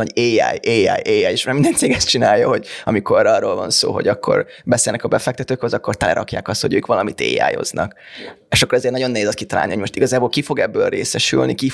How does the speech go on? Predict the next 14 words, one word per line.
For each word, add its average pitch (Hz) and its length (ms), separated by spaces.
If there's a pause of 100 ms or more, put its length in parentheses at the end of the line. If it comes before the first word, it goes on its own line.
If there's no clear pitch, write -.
(100)
ki 135 160
nő 107 100
a 82 80
legnagyobbra. 117 640 (180)
Most - 180
egyébként, - 240
hogy 117 140
az 110 120
Nvidia 117 340
az, 101 100
aki 92 160
ugye 101 100
brutálisat - 640
növekedett. 117 760